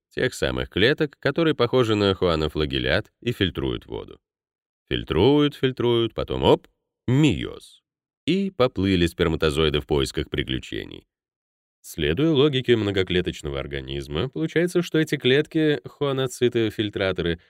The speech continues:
у губок в организме главные. Если сперматозоиды формируются из клетки фильтратора, а не из соседней клетки, например, производящей губкин скелет,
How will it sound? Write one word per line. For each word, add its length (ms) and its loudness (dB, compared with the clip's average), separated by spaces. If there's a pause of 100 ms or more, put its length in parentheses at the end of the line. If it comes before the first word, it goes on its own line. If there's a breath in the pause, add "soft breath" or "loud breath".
(220 soft breath)
у 160 6
губок 360 0
в 20 2
организме 540 2
главные. 720 -2 (680)
Если 420 0
сперматозоиды 800 2
формируются 640 0
из 140 -2
клетки 380 0
фильтратора, 800 -2 (240)
а 120 2
не 160 2
из 100 -2
соседней 560 0
клетки, 440 -8
например, 500 -2 (140)
производящей 640 2
губкин 400 -2
скелет, 480 -8